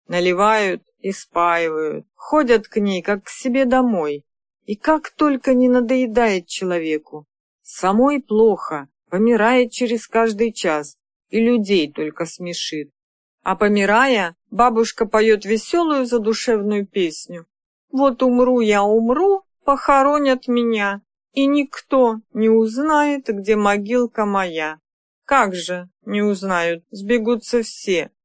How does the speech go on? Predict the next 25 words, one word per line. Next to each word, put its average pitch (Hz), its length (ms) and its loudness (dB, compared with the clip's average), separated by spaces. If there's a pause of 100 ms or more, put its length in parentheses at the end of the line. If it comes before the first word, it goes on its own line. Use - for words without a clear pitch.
(140)
и 202 80 -4
собутыльники, 269 1300 -2
и 220 220 -4
зрители. 165 920 -6 (640)
Настя 233 520 0
только 208 400 -2
в 180 40 -14
школе 196 420 -2
и - 20 -4
может 175 460 -6
отдохнуть 165 640 -6
от 160 140 -6
этих 160 300 -8
кошмаров. 151 680 -8 (600)
Там 233 300 2
отряд 240 440 0
Настиных 214 680 -2
поклонников 196 840 -4
все - 320 -6
увеличивался. 151 1300 -10 (180)
К - 100 -8
Алинкину 247 760 0
прибавился 208 800 0
Сашка 196 500 -4
Лесин. 151 720 -8